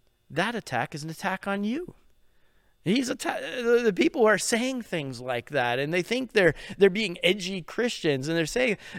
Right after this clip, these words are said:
th-, they're insulting you. They're insulting your family. They're, they're, they're, they're attacking you.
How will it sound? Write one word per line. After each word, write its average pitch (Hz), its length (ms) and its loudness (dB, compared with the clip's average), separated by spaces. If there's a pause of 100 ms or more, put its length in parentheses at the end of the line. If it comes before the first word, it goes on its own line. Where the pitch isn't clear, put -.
th-, 247 180 -6
they're 294 200 6
insulting 254 640 0
you. 220 340 2
They're 220 200 4
insulting 233 520 0
your 262 240 4
family. 139 540 -2
They're, 269 180 -2
they're, 294 280 -2
they're, 269 260 4 (300)
they're - 200 6
attacking - 680 0
you. 277 480 0